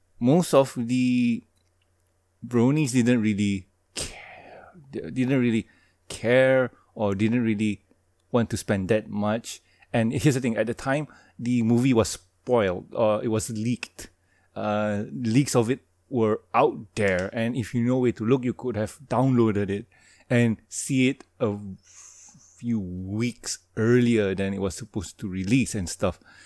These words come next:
And yeah, that, that sucks. That, that really sucks. And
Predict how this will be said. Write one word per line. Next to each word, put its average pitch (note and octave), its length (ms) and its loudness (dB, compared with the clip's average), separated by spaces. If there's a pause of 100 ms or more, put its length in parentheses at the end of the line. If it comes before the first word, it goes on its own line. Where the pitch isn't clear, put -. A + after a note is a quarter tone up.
(240)
And B2 440 0 (500)
yeah, C3+ 520 0 (360)
that, B2+ 280 2
that A#2+ 200 0
sucks. - 640 -4
That, - 340 -6
that C3 180 0
really A2 400 0
sucks. - 720 -8 (1500)
And C#3+ 400 -2